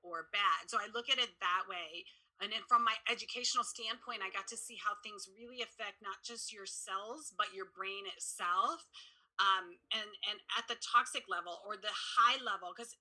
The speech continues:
in anesthesia, we give things in high level so that we can overcome your sympathetic nervous system to put you asleep. So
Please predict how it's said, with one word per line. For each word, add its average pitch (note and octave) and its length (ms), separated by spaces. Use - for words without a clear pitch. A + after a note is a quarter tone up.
in A#3 100
anesthesia, C#4 440
we G#3 160
give G3 200
things G3+ 280
in F#3+ 120
high F#3+ 320
level G3+ 460
so F#3+ 140
that F#3 140
we G3 60
can F#3+ 240
overcome F#3+ 560
your F#3 240
sympathetic D4+ 640
nervous F3+ 280
system F#3+ 320
to A3 100
put - 260
you G#3 120
asleep. A3+ 600
So G3 300